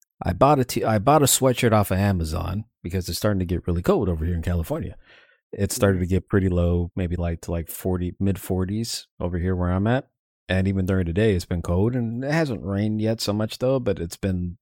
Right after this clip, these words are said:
Speaker 1: like, cloudy and everything like that. Ordered a sweatshirt off Amazon 'cause I realized I don't have really any jackets or cold weather material. It's supposed to arrive on Tuesday. Monday,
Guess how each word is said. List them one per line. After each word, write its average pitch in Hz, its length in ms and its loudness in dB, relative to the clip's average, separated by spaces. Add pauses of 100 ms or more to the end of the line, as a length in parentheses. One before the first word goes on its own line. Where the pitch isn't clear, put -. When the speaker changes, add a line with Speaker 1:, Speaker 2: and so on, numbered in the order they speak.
Speaker 1:
like, 78 240 -8
cloudy 90 340 -2
and 90 100 -4
everything 90 280 -4
like 87 220 -4
that. 92 240 -2 (680)
Ordered 156 400 4
a 113 240 8
sweatshirt 117 380 2
off 107 120 4
Amazon 92 400 2
'cause 87 140 2
I 87 40 4
realized 87 360 2
I 82 40 2
don't 85 120 0
have 82 200 -2
really 85 220 -2
any 87 160 -2
jackets 85 400 -2
or - 40 -4
cold 87 180 -2
weather 80 180 -2
material. 80 480 -2 (480)
It's - 80 -16
supposed 135 220 2
to 127 80 6
arrive 104 680 6 (200)
on 92 180 2
Tuesday. 95 460 -2 (960)
Monday, 202 400 4